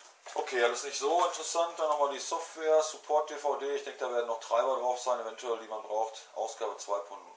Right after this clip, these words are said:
null. Okay. Ich denke mal, man wird es nicht brauchen, zumindest wenn man Internet läutet. So, hier geht, äh, jetzt noch eine Erklärung, ähm, wie man halt das System wiederherstellt, wenn man sich's geschossen hat. In verschiedenen Sprachen, wie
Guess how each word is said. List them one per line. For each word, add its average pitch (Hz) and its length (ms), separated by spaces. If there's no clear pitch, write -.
null. 107 260
Okay. - 380
Ich - 40
denke 110 220
mal, 101 160
man - 140
wird - 120
es - 80
nicht 107 220
brauchen, 98 320
zumindest 98 320
wenn 98 60
man - 120
Internet - 240
läutet. - 260
So, 131 380
hier 131 300
geht, 123 320
äh, 110 580
jetzt 120 180
noch 117 120
eine 113 100
Erklärung, 127 520
ähm, 113 300
wie 117 80
man 110 140
halt 107 100
das 110 140
System - 260
wiederherstellt, 123 560
wenn 117 60
man 117 100
sich's 110 160
geschossen 127 460
hat. - 180
In 120 240
verschiedenen 107 420
Sprachen, - 500
wie 92 80